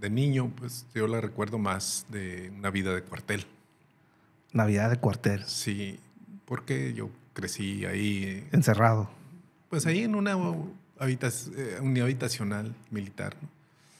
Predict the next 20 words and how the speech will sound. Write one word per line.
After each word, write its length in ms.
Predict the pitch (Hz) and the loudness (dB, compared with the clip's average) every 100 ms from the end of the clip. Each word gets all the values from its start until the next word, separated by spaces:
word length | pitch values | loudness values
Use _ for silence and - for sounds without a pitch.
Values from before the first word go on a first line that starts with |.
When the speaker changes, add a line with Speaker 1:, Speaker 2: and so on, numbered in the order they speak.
| - _ - _ _ - | -20 _ -20 _ _ -8
Speaker 1:
Mi 80 | 127 | -4
papá 420 | 117 98 92 90 - - | -4 -2 -2 -4 -14 -14
estaba 300 | - 107 127 | -6 -2 2
ahí, 360 | 165 156 151 - - | 4 2 0 -8 -14
él 240 | 117 101 98 | -6 -6 -4
casi 240 | - 95 | -2 0
nunca 220 | 95 90 87 | 2 0 -4
estaba 240 | - 87 | -6 -8
en 80 | 101 | 0
casa, 320 | 135 143 143 | 2 4 2
o 40 | 113 | -4
sea, 160 | - | -10
siempre 340 | - - 98 92 | -10 -8 -6 -6
andaba 300 | 92 92 92 - - _ _ - _ - | -6 -8 -10 -16 -20 _ _ -20 _ -16
de 60 | - | -6
recorrido. 580 | 98 - 92 104 117 117 - - - - _ _ _ _ _ _ _ _ _ _ | -6 -2 0 2 2 0 -10 -20 -20 -20 _ _ _ _ _ _ _ _ _ _
Y 220 | 117 107 | 0 0
pues 220 | 107 110 | 2 4
nosotros 800 | 110 107 226 - - - - - - | 4 4 2 0 -8 -8 -8 -12 -6
jugando 500 | 151 147 175 185 | 2 4 6 2